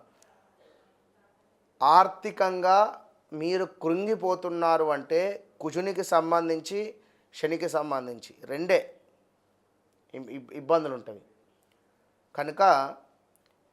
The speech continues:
శనికి సంబంధించి ఆ, మనకు కుజునికి సంబంధించింది, కుజునికి సంబంధించింది మరొక వీడియోలో క్లియర్గా చెప్దాం. ఈ వీడియోలో శనికి సంబంధించింది ఏమిటి? అర్ధాష్టమ శని, అష్టమ శని, ఏలినాడు శని, సప్తమ శని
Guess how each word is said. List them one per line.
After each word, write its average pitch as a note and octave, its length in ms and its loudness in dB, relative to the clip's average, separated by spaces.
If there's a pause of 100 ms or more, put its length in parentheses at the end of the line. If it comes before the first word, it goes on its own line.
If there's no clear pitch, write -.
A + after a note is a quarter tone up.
(140)
శనికి E3+ 400 -6
సంబంధించి F3+ 880 -2 (1200)
ఆ, D3 200 0
మనకు C3+ 420 -10
కుజునికి F3 500 -4
సంబంధించింది, B2+ 800 -8
కుజునికి E3+ 480 -8
సంబంధించింది E3+ 720 -4
మరొక E3 260 -2
వీడియోలో D3+ 420 -2
క్లియర్గా C#3+ 640 -6
చెప్దాం. A#2+ 440 -10 (420)
ఈ E3 100 0
వీడియోలో F#3+ 460 0
శనికి F3+ 340 -4
సంబంధించింది D#3+ 720 -2
ఏమిటి? D3+ 320 -4
అర్ధాష్టమ C#3+ 560 0
శని, C3+ 260 -8
అష్టమ D3 360 -4
శని, C3+ 320 -8 (380)
ఏలినాడు D3+ 400 0
శని, C3+ 340 -8 (1040)
సప్తమ D#3 440 0
శని C3+ 340 -10